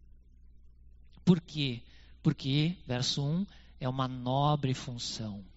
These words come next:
Outras versões dizem, é uma obra excelente, do alto. E essas qualificações, Paulo começa a falar no verso dois, vai até o verso sete.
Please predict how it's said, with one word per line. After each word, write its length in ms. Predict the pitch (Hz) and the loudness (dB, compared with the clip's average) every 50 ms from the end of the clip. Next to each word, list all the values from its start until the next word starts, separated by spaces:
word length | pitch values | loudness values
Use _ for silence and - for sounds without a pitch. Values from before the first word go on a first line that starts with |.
| - - - - - - - - - - - - - - | -20 -20 -20 -20 -20 -20 -20 -20 -20 -20 -20 -20 -8 0
Outras 1000 | - 143 151 165 170 165 - 151 139 131 127 - - - - - - - - - - - - | 4 8 8 8 8 8 4 0 0 0 -2 -2 -2 -2 -2 -4 -4 -6 -8 -12 -16 -18 -2
versões 720 | 135 139 143 131 131 - - - 147 147 151 160 156 139 | 2 2 2 4 2 0 0 0 0 0 0 0 -2 -4
dizem, 680 | 127 120 127 147 160 165 165 147 139 139 156 165 170 160 - - - - - - - - - - | -4 -2 -2 0 0 0 0 0 0 0 0 0 -2 -4 -6 -10 -14 -14 -14 -16 -16 -18 -10 -4
é 100 | 196 165 | 0 0
uma 260 | 143 147 143 139 131 123 | 0 0 0 0 0 0
obra 460 | 127 139 156 165 170 156 156 147 143 | 2 2 4 4 2 2 0 -2 -2
excelente, 720 | 135 131 - - 139 135 123 117 113 113 110 110 - - | -2 -4 -4 -4 -4 -4 -2 -2 -4 -4 -6 -8 -10 -10
do 240 | 135 - 139 139 131 | -4 0 2 4 6
alto. 680 | 123 127 135 139 139 139 135 131 - - - - 107 95 - - - - - - - - - - - - - - - - - - - - - - - | 6 6 6 6 4 4 2 0 -4 -10 -12 -10 -10 -10 -12 -16 -20 -20 -20 -20 -20 -20 -20 -20 -20 -20 -20 -20 -20 -20 -20 -20 -20 -20 -20 -12 -4
E 680 | - 165 160 175 170 165 165 160 156 151 147 143 147 170 185 | 0 2 6 6 8 8 8 8 8 6 6 6 4 4 2
essas 300 | 175 170 - 196 - - | 2 2 2 2 0 2
qualificações, 1000 | - 208 202 180 - - 180 147 - - - - 165 180 185 185 165 - - | 2 2 2 2 0 0 0 0 0 0 2 4 4 4 4 2 2 0 -2
Paulo 540 | - - 151 143 151 156 165 165 165 160 143 | 0 2 2 4 4 4 4 4 4 2 2
começa 420 | - 151 143 139 139 151 - - 151 | 0 0 0 0 0 0 0 -2 -2
a 20 | |
falar 280 | - - 135 131 139 147 | 0 0 2 2 2 2
no 120 | 147 139 | 0 0
verso 340 | 120 135 139 135 - - 151 | 0 0 0 0 0 -2 0
dois, 340 | - - 143 156 160 147 135 | 4 6 6 8 6 6 4
vai 160 | 135 135 131 | 2 0 0
até 220 | 131 131 - 139 | 0 0 0 2
o 80 | 139 139 | 2 2
verso 420 | 127 123 135 131 127 - - - | 2 2 0 0 -2 -4 -6 -6
sete. 680 | 131 - - - - 123 123 120 - - - - - - | -6 -4 -4 -2 -2 -2 -2 -2 -4 -8 -12 -12 -12 -12